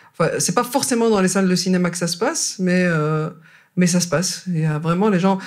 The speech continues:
Par exemple, quand mes films, par exemple, euh, à chaque fois que je fais un film, euh, je, euh, l'année qui suit, euh, ben, je fais une centaine de projections dans des villages, des villes, des, des ciné-clubs, des,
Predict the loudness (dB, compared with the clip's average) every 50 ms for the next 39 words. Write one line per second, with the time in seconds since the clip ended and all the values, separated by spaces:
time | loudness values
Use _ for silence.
0 | -14 -6 -2 0 2 2 2 2 2 2 2 2 2 2 2 4 4 2 2 0
1 | 0 0 0 0 0 0 0 0 -2 -2 -2 -2 -2 -2 -2 0 0 2 2 2
2 | 2 2 2 0 0 0 -2 -2 -2 -2 -2 -2 -2 -2 0 0 0 -2 -2 -2
3 | -2 0 0 0 0 -2 -4 -6 -6 -6 -6 -8 -12 -16 -20 -20 -20 _ _ _
4 | -4 -2 0 0 2 2 0 0 0 0 0 -2 -2 -2 -2 0 0 0 2 2
5 | 2 2 2 0 0 -2 -4 -4 -4 -2 0 0 2 2 2 0 0 -2 -2 -2
6 | -2 -2 -4 -2 -2 0 0 2 2 2 2 2 0 0 0 0 0 0 -2 -2
7 | -2 -2 -2 -2 0 0 0 0 0 0 0 0 0 0 0 0 0 -2 -2 -2
8 | -2 -2 -2 -2 -4 -4 -4 -2 -2 0 0 0 0 2 0 0 0 0 0 2
9 | 2 0 0 0 -2 -2 -2 0 0 -2 -2 0 -2 -2 -4 -4 -6 -8 -8 -6
10 | -4 -4 -4 -4 -2 -2 -2 -2 0 -2 -2 -4 -4